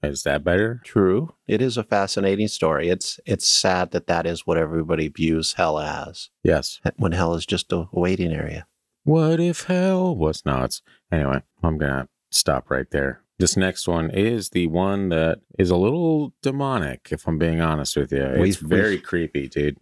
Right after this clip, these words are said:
Speaker 2: we love demons.
Speaker 1: It's very creepy. And I wanna hear everyone's, uh, thoughts on this.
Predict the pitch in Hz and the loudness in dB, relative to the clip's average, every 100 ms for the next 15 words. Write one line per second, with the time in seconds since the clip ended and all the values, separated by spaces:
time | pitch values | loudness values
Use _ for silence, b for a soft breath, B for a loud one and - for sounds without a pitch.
0 | _ 107 101 104 92 107 104 92 87 - | _ 2 4 2 2 0 2 0 -2 -8
1 | - - 90 - 76 87 85 78 - 73 | -6 0 0 0 -2 0 2 0 -2 0
2 | 69 76 82 95 113 107 101 87 82 78 | 2 2 2 2 0 0 0 0 0 -2
3 | 71 80 73 73 71 - 78 - 73 65 | 0 0 2 0 -2 0 0 0 -4 -4
4 | 67 67 - | -4 -4 -8